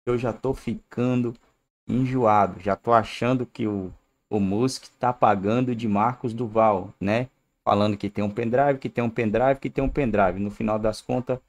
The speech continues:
Marcos Duval sumiu, ninguém viu esse tal desse pendrive. Eu acredito que deve ter havido alguma ligação, alguma ameaça aí por trás disso, né? Mas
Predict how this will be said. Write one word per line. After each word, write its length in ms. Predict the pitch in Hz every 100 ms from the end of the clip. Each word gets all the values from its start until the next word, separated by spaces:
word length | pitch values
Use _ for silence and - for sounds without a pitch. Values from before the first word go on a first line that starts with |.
| _ _ _ _
Marcos 360 | 107 110 113 104
Duval 300 | 98 107 107
sumiu, 440 | - 101 113 127
ninguém 380 | 117 104 104 101
viu 240 | 95 101
esse 160 | 101 -
tal 160 | 98 98
desse 200 | 98 -
pendrive. 640 | 101 98 113 120 117 117 _ _ _ _ _ _ _ 185
Eu 120 | 160
acredito 500 | 143 - 139 117 -
que 80 | 123
deve 240 | 127 120
ter 140 | -
havido 240 | 117 110 107
alguma 240 | 104 110
ligação, 720 | 107 101 - - - 113 110
alguma 300 | 101 101 110
ameaça 580 | 110 107 98 98 - 107
aí 100 | 95
por 220 | - 107
trás 280 | - 113 113
disso, 280 | - - -
né? 80 | 92
Mas 840 | 95 98 107 123 147 - - -